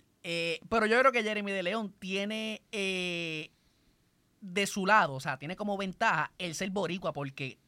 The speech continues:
ahora mismo no, o sea, Puerto Rico no es una potencia futbolística.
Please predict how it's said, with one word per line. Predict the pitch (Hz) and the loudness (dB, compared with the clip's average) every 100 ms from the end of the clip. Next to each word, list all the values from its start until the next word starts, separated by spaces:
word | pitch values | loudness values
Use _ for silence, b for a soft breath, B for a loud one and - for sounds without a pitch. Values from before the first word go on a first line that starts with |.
| _ _ _ | _ _ _
ahora | - 127 247 | -4 4 4
mismo | 302 330 247 226 | 2 0 0 0
no, | 190 147 135 127 147 | -2 -6 -6 -4 2
o | 262 - | 2 0
sea, | 175 151 135 | -2 -2 -2
Puerto | 139 131 139 | -6 -8 -6
Rico | 190 254 | 2 4
no | 233 240 | 6 4
es | 247 | 0
una | 247 233 | 2 2
potencia | 226 175 214 220 214 | 2 -2 -2 -2 -4
futbolística. | 185 170 156 214 - 131 - | -6 -6 -6 -6 -12 -16 -16